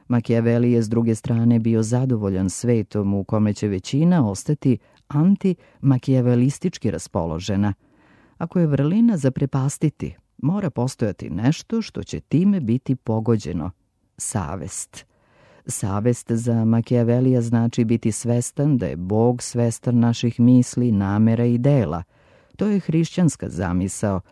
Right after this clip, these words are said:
ali zapravo samo proizvod strah od kažnjavanja i nada u nagradu, što nudi svaka religija.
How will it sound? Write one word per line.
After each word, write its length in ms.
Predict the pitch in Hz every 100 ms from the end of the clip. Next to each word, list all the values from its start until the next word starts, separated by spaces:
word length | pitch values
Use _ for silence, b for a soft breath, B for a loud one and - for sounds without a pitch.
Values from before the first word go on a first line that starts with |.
| b b b
ali 160 | 139 143
zapravo 420 | 147 190 208 175
samo 340 | - 160 196 160
proizvod 640 | - 135 151 156 117 -
strah 440 | - - 123 196 - -
od 220 | - 175 -
kažnjavanja 1000 | 131 87 85 101 117 160 196 190 190 -
i 120 | 123
nada 500 | 95 101 104 117 117
u 100 | 110
nagradu, 640 | 113 135 120 101 95 110 - b b b
što 260 | - 104
nudi 480 | 87 104 143 190 180 - -
svaka 420 | - 82 - 120
religija. 640 | 131 127 117 82 90